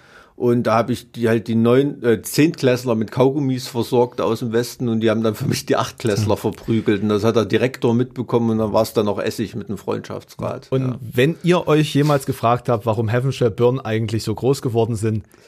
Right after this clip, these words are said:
Speaker 2: genau so funktioniert das, nur auf einer
Speaker 1: Da, so ist das
Speaker 2: größeren,
Speaker 1: auch weiterhin
Speaker 2: höheren
Speaker 1: im
Speaker 2: Ebene.
Speaker 1: Musikbusiness,
Speaker 2: Genau.
Speaker 1: absolut.
Speaker 2: Da reichen zwar keine Kaugummis mehr, aber
Speaker 1: Ja, ist so,
Speaker 2: Ja.
Speaker 1: ist so. Also wenn Band A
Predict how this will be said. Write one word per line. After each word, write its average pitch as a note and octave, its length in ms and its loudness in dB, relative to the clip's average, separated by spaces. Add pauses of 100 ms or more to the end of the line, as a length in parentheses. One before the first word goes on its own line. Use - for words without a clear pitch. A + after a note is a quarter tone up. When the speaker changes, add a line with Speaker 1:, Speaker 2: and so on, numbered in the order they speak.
Speaker 2:
genau G#2+ 560 2
so A#2+ 240 2
funktioniert C3 640 0
das, A2 220 -2
nur A#2+ 160 -6
auf G#2+ 120 -8
einer G#2 340 -8
Speaker 1:
Da, C3 160 0
so D3 260 2
ist - 200 -2
das C#3+ 80 8
Speaker 2:
größeren, D#3+ 180 2
Speaker 1:
auch - 60 2
weiterhin D#3 200 6
Speaker 2:
höheren E3 180 4
Speaker 1:
im E3+ 40 2
Speaker 2:
Ebene. D#3 120 0
Speaker 1:
Musikbusiness, A#2+ 720 -2
Speaker 2:
Genau. G#2 60 -2
Speaker 1:
absolut. A2+ 680 -4
Speaker 2:
Da A2+ 180 0
reichen B2+ 300 2
zwar B2 180 2
keine A#2+ 240 -2
Kaugummis D3 500 2
mehr, C#3+ 180 0
aber A#2+ 420 0 (420)
Speaker 1:
Ja, G#2+ 220 0 (200)
ist B2+ 140 -4
so, F#2 220 -2 (260)
Speaker 2:
Ja. A2+ 80 -2
Speaker 1:
ist - 60 -6
so. E2+ 260 -8
Also G2 260 -4
wenn G#2+ 200 2
Band A2+ 280 2
A B2 360 2